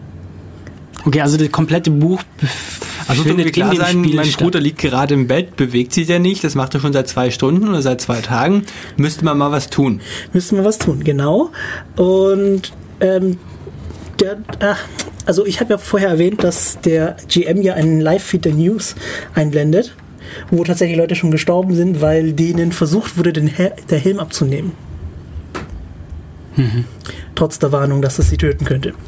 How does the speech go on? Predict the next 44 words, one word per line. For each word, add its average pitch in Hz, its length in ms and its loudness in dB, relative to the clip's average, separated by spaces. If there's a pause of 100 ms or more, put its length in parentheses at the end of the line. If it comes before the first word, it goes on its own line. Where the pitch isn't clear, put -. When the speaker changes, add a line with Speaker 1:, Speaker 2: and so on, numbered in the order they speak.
(1300)
Speaker 1:
Äh, 160 220 2
jetzt 175 160 0
trotzdem 165 260 2
nochmal 147 160 4
die 135 80 2
Frage, 151 240 2
das, 139 200 0
der 165 260 2
komplette 170 680 2 (280)
Handlungsbogen 156 640 2
findet 143 380 0
in 165 160 2
dem 147 140 2
Spiel 147 260 0
statt, - 400 -2
oder? 160 160 4
Speaker 3:
Komplett 170 380 0
im 220 120 2
Spiel 190 220 0
statt, 131 200 -2
sie 143 80 -2
können 202 180 0
sich 180 120 2
nicht 180 160 2
ausloggen. 139 460 0 (340)
Speaker 1:
Okay, - 180 0
Speaker 3:
Das 160 100 2
Speaker 1:
aber 160 160 2
es 226 80 2
Speaker 3:
ändert - 20 2
Speaker 1:
wird 196 80 4
Speaker 3:
sich 190 100 2
Speaker 1:
auch, 156 100 2
Speaker 3:
erst, 165 240 -4
Speaker 1:
es - 100 0
Speaker 3:
es - 80 0
Speaker 1:
wird 220 140 2
Speaker 3:
ändert 233 120 -2
sich 190 180 0
erst 175 220 0
mit 175 140 2
dem 160 100 0
zweiten 147 300 0
Bogen. 135 260 0